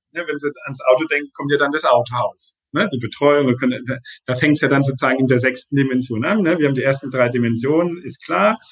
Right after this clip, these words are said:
Das ist sozusagen die, äh, Immobilie in drei D. Die vierte Dimension ist bei mir wenigstens, äh, Building Information Modeling sieht es anders, die Masse und die Qualität. Und die fünfte Dimension ist dann,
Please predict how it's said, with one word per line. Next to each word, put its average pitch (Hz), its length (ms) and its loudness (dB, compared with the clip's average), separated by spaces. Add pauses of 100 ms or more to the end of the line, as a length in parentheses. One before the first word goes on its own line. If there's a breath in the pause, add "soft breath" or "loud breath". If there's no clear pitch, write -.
(240 loud breath)
Das 131 160 -2
ist 135 100 0
sozusagen 123 480 0 (140)
die, 113 380 0
äh, 98 480 -2 (100)
Immobilie 165 600 0 (380 loud breath)
in 127 160 -4
drei 107 240 -4
D. 208 300 2
Die 139 160 -4
vierte 160 220 0
Dimension 135 500 0
ist 123 140 -6
bei 101 140 -6
mir 156 280 2
wenigstens, 156 600 -4
äh, 123 160 -6
Building 120 300 0
Information 113 760 -4
Modeling 117 280 -2
sieht 117 200 -12
es 95 120 -16
anders, 147 340 -2
die 117 100 -6
Masse 123 300 0
und 113 140 -4
die 107 80 -6
Qualität. 147 540 -2
Und 123 180 -4
die 107 100 -2
fünfte 147 300 -6
Dimension 117 500 -2
ist 104 180 -10
dann, 101 200 -6